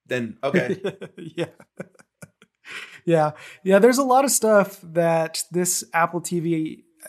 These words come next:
Speaker 2: like I said, lays the groundwork for. You could kinda see the pieces starting to fall into place, but until, uh, you know, we see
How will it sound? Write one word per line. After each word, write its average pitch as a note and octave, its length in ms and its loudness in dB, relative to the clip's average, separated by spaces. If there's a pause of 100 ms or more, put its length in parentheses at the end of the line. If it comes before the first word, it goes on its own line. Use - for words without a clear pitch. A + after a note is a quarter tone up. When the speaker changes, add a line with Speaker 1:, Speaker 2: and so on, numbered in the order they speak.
Speaker 2:
like D#3+ 260 -4
I D3+ 60 -6
said, C3+ 320 -8
lays D3+ 240 -6
the D3 60 -12
groundwork C#3 500 -8
for. D3 360 -6
You D3+ 140 -12
could D3+ 140 -12
kinda F3 260 0
see E3+ 200 -2
the D3+ 100 -6
pieces D#3 380 -6
starting D3+ 320 -6
to E3 40 -8
fall E3+ 260 -2
into F3 140 -2
place, F#3 320 -4
but D#3 160 -8
until, E3 720 -2 (640)
uh, C3 260 -8
you C#3+ 140 -10
know, C3+ 380 -16 (580)
we E3 220 -4
see D#3+ 640 -2